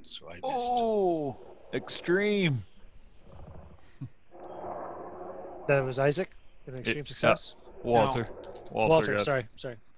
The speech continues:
Speaker 2: It's all right.
Speaker 3: Walter, so, uh, what's your damage on your rifle?
Speaker 2: Uh, rifle is two D six plus four.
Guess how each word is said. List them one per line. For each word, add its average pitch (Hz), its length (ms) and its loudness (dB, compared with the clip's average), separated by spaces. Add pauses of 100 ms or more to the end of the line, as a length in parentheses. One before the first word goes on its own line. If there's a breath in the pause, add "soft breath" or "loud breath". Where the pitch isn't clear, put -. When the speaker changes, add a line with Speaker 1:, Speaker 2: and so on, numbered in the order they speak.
Speaker 2:
It's - 340 -16
all - 60 -8
right. - 400 -10
Speaker 3:
Walter, 135 480 -4
so, 143 380 -2
uh, 135 140 4
what's 147 240 -2
your 143 80 -8
damage 143 300 2
on 127 60 -10
your 131 80 -6
rifle? 131 320 -4 (640 loud breath)
Speaker 2:
Uh, 135 1080 10
rifle 143 380 4
is 131 220 2 (100)
two 165 200 0
D 160 140 2
six - 380 -4
plus - 340 -2
four. 92 460 -4